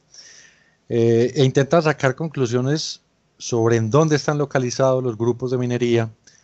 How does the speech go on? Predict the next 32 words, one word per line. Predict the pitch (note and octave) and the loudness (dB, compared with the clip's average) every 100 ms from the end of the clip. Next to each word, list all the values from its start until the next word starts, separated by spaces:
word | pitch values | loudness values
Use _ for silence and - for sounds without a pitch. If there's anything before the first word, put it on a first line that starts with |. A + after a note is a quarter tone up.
| _ - | _ -8
a | |
pesar | - A2+ A2 | 0 2 2
de | A#2+ | 0
que | B2 A2+ | -2 -4
son | A2 A2 | -4 -4
dos | B2 B2+ | -4 -6
cosas | - B2+ B2+ - | -4 -2 -2 -6
completamente | G#2 G2 G2+ A#2 A#2 A#2 | -10 -6 -6 -4 -4 -2
diferentes. | A2 G#2 A#2+ - - - _ _ _ _ _ - | -4 -2 -4 -4 -16 -20 _ _ _ _ _ -2
Podríamos | B2 C#3 F3 D#3 | 2 4 2 0
tener | C3 B2+ | 0 2
un | C#3+ | 0
grupo | D3 D#3 - D3 | -2 -4 2 4
de | C3+ | 4
minería | A#2 A#2 A#2 C3 | 2 2 2 0
en | |
China | C#3 D#3+ B2+ A#2 B2+ _ _ - | 0 -2 0 -4 -8 _ _ -12
y | A2 | -10
podría | - G#2 A2 | -4 0 0
tener | A#2+ A2 G#2+ | 0 0 0
subsidiarios | - B2 - A2 G#2+ C3 C#3 B2 A#2 | -2 -4 -4 -4 -2 2 2 2 -2
menores | A2+ A2 A2+ G#2 G#2+ - - | -2 -2 -2 -4 -8 -16 -12
en | F#2 F2 | -12 -4
Texas, | - A2+ - A2 | -4 -2 -6 -8
por | G#2 F#2+ | -6 -6
ejemplo, | G#2 G2 A2+ | -6 -6 -6
participando | A2 G2+ G2+ F#2+ - G2+ G2 | -4 -4 -4 -6 -4 -6 -2
en | G#2+ | -4
la | F#2+ | -2
misma | A2 G#2 G#2+ | -2 -2 -4
empresa | G#2 A2 G2+ G#2 | -4 -4 -4 -4
minera. | A2 D3+ E2+ | -2 -2 -2